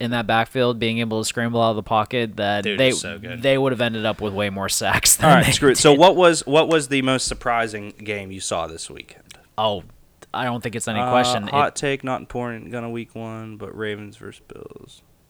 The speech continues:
Speaker 2: Now, I, okay, so let's. Uh, I, I do wanna touch on that real quick.
Speaker 1: Go
Speaker 2: Brett,
Speaker 1: ahead,
Speaker 2: thank
Speaker 1: go,
Speaker 2: you for
Speaker 1: go.
Speaker 2: commenting. Um, so the, it's, it's an interesting concept, basically, because the Bills are a shit pile. They always have been. Um,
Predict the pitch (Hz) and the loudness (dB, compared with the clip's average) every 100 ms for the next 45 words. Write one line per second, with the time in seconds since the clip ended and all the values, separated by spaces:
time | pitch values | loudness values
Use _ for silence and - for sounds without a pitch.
0 | - 208 208 208 208 147 - 165 180 - | 2 4 4 2 4 4 4 2 2 -2
1 | 139 - 165 156 151 156 151 151 131 123 | -6 0 0 0 -2 -4 -4 -6 -4 -4
2 | 120 123 - 226 240 - 247 233 226 113 | -4 -6 4 8 8 10 8 8 4 2
3 | - - - 127 123 117 110 104 - _ | -10 -20 -4 4 6 6 4 -2 -10 _
4 | _ _ - - 160 139 135 135 131 120 | _ _ -4 0 2 0 -4 -8 -8 -2
5 | 143 131 143 - 147 151 170 170 180 156 | 0 0 -4 -6 -6 -6 -6 -4 -4 0
6 | 147 135 117 123 131 - 127 127 123 104 | 0 2 2 2 0 0 -2 -2 2 2
7 | 104 - - _ - 120 131 147 131 - | 0 -4 -18 _ -8 -2 0 0 -2 0
8 | - 139 - - 90 92 131 - 117 113 | -2 -2 -4 -6 -6 -4 -6 -6 -2 0
9 | 160 117 98 92 101 - - - - - | 2 2 0 -4 -8 -8 -10 -10 -4 4
10 | 113 110 110 107 104 101 | 8 10 8 6 0 -10